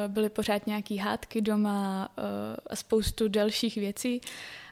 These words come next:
A i když jsem, nevím, si brala sluchátka a jako zavírala se v pokoji, abych to neslyšela, tak stejně to ten člověk vnímá.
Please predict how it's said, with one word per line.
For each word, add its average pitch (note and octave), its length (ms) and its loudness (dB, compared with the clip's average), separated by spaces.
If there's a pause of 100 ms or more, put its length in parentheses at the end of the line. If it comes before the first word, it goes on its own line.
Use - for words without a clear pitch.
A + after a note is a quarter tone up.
(220)
A G3 240 2
i A3 120 2
když G#3+ 200 4
jsem, G3+ 340 4
nevím, G3 420 2
si - 180 4
brala A3 340 8
sluchátka A#3+ 1000 4
a - 160 4
jako A#3 380 6
zavírala A3+ 500 6
se B3 160 4
v - 80 -4
pokoji, G#3+ 600 2
abych G#3 380 -2
to A3 140 4
neslyšela, G#3 640 2
tak - 180 -4
stejně G#3 300 0
to G#3 80 -4
ten G#3 200 -2
člověk G#3 380 0
vnímá. F#3+ 540 0